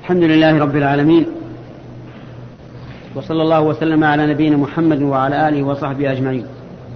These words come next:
نعم، هناك فرق بين العلم والفقه والفهم، ثلاثة أشياء:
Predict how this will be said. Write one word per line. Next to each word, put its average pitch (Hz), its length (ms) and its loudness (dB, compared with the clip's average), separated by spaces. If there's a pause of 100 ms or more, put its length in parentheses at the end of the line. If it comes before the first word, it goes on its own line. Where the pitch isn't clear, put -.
(760)
نعم، 175 260 4
هناك 156 380 2
فرق 170 380 0 (1040)
بين 156 200 2
العلم 185 480 2 (500)
والفقه 160 520 0 (460)
والفهم، 180 460 2 (2250)
ثلاثة 175 440 4
أشياء: - 460 0